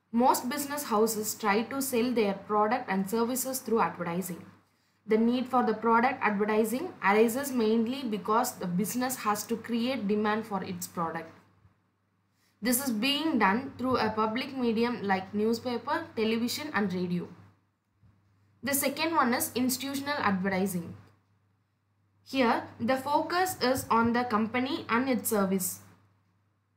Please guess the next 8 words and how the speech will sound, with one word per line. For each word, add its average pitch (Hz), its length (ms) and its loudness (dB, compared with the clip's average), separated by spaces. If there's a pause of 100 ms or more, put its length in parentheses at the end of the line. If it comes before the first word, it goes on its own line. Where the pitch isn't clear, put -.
(400)
Such - 360 0
an 269 140 4
advertisement 247 720 2
is 233 160 2
not 233 380 4
intended 247 560 0
for 208 300 0 (160)
the 254 280 2